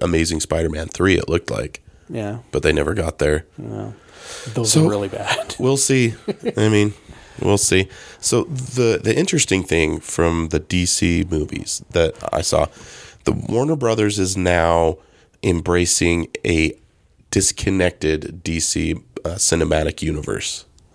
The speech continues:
Speaker 1: So they're
Speaker 2: Is that
Speaker 1: just
Speaker 2: what they're
Speaker 1: gonna,
Speaker 2: calling it?
Speaker 1: yeah, they're just gonna start making standalone movies. And, uh, I guess they might down the road,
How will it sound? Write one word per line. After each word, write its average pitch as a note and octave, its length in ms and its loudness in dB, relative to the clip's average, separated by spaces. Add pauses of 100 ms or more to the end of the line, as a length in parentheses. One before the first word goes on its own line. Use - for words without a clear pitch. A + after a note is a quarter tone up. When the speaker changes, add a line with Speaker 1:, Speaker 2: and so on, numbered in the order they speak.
(640)
Speaker 1:
So - 180 0
they're F#2 100 2
Speaker 2:
Is F#2+ 40 2
that F#3+ 60 2
Speaker 1:
just - 140 0
Speaker 2:
what C3 60 2
they're G#2 80 4
Speaker 1:
gonna, B2 220 -2
Speaker 2:
calling D#3+ 160 -6
it? - 0 - (400)
Speaker 1:
yeah, G#2+ 220 2
they're F2+ 140 4
just - 180 0
gonna F#2 140 4
start F2+ 260 2
making F2+ 300 0
standalone E2+ 600 2
movies. D2+ 420 -4
And, F#2 300 0 (500)
uh, G2 180 -4
I F#2+ 100 0
guess G#2 320 0 (420)
they G2+ 220 0
might F#2+ 340 2
down F#2 280 2
the F2+ 80 2
road, F#2 460 0